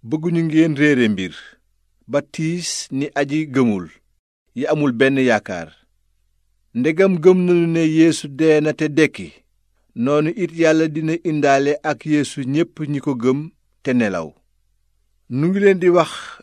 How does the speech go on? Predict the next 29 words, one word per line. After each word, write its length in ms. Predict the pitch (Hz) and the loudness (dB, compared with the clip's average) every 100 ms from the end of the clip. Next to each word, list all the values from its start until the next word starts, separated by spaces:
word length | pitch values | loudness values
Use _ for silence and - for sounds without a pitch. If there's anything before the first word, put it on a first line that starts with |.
| - | -12
liy 280 | 147 180 196 | -6 -4 -4
tukkee 600 | 185 - 165 160 165 - | -6 -2 0 0 -2 -8
ci 100 | 151 | -10
Borom 360 | 123 135 120 107 | -2 0 0 -2
bi, 220 | 92 85 _ _ _ _ _ _ - | -6 -12 _ _ _ _ _ _ -6
nun 280 | 135 156 165 | -2 2 4
ñiy 180 | 202 | 4
dund 280 | 165 170 139 101 - _ | 2 -2 -4 -6 -10 _
te 80 | 151 | -4
des 220 | 156 147 - | 0 -2 -2
fi, 200 | 104 82 _ _ _ _ _ | -14 -18 _ _ _ _ _
ba 140 | 110 143 | -10 -4
kere 300 | - 165 160 | 0 0 2
Borom 340 | 156 165 165 | 2 2 2
bi 140 | 151 156 | 0 2
dellusi, 540 | 160 170 143 - 85 - _ _ _ _ - | 4 4 2 -6 -16 -20 _ _ _ _ -8
du 140 | 123 | -2
nu 120 | 165 165 | -2 -2
jiitu 560 | 151 180 170 170 190 - _ _ - | -2 -2 -4 -6 -8 -12 _ _ -6
ñi 160 | 139 147 | -2 2
nelaw. 380 | 139 113 90 80 _ _ _ _ _ _ _ _ _ _ - | 2 2 -2 -6 _ _ _ _ _ _ _ _ _ _ -4
Ndaxte 560 | 127 - - 160 180 - | -2 -2 -4 -2 -4 -6
ndigal 380 | 135 131 151 156 | -6 -4 0 0
lu 120 | 147 135 | 0 -2
jamp 300 | 165 165 156 | -2 -2 -4
dina 260 | 131 135 123 | -4 0 0
jib, 200 | 98 101 _ _ _ _ _ _ _ _ | -2 -10 _ _ _ _ _ _ _ _
baatu 400 | 98 131 151 - | -6 -2 -2 -4
kilifa 400 | - 160 139 - | -10 -8 -6 -6